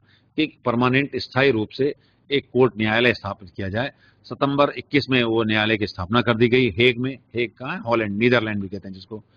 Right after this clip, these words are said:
और इसमें पन्द्रह maximum judges होंगे। लेकिन ये न्यायालय क्या करेगा? जो विभिन्न राष्ट्रों के बीच में, उम, मामले होंगे, उन मामलों का निपटारा करेगा। ये ध्यान रखें, ये सुलह समझौता का स्थान नहीं था।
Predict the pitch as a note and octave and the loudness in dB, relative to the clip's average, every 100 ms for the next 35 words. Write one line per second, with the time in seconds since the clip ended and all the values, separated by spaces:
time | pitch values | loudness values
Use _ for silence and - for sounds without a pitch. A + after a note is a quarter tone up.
0 | _ _ _ - E3 D#3 D#3 D#3 C3 - | _ _ _ 0 2 2 0 -2 -2 -6
1 | - C3+ C#3 C3 A#2 - A2+ B2+ A2 G2+ | 0 4 4 4 0 -4 -2 -2 -2 -2
2 | A2+ A#2+ B2+ D3 _ _ - F#3 G#3 G#3 | -2 0 0 -2 _ _ -2 0 4 6
3 | G#3 E3+ D3 D3+ F3 F3 E3 E3 E3 F#3+ | 4 4 2 4 2 2 0 2 2 0
4 | - _ _ G#3+ G3 F3 G3+ F#3+ D3 C3+ | -4 _ _ 4 6 4 4 4 2 2
5 | F3 F3 D#3 A#2 B2+ - D3+ F3+ E3+ - | -2 -2 -2 0 -2 -2 -6 -6 -6 -12
6 | _ _ G#2+ G2+ G2 G2+ - _ G#2+ A#2 | _ _ -8 -6 -6 -10 -14 _ -2 2
7 | C#3+ E3+ C3 G2+ A2+ F3 - _ _ - | 4 4 4 2 0 -2 -6 _ _ -4
8 | E3+ F3 C3+ A2+ A2 A#2 D3+ F3 - _ | -2 0 0 2 2 0 0 -4 -6 _
9 | _ - B2 A2 B2 A#2 G2+ E2+ E2 - | _ -2 0 2 2 2 0 -8 -18 -20
10 | _ _ C#3 D#3 C#3+ E3 E3+ - E2+ - | _ _ -2 0 0 0 -2 -4 -10 -12
11 | _ _ B2+ E3+ E3+ B2 - C#3+ E3+ D#3 | _ _ 4 4 4 0 0 4 4 2
12 | C3+ C3 C3 E3 D#3+ D#3 - C3+ D3+ E3 | 4 4 4 2 2 2 2 0 2 2
13 | B2+ F#2 | 0 -6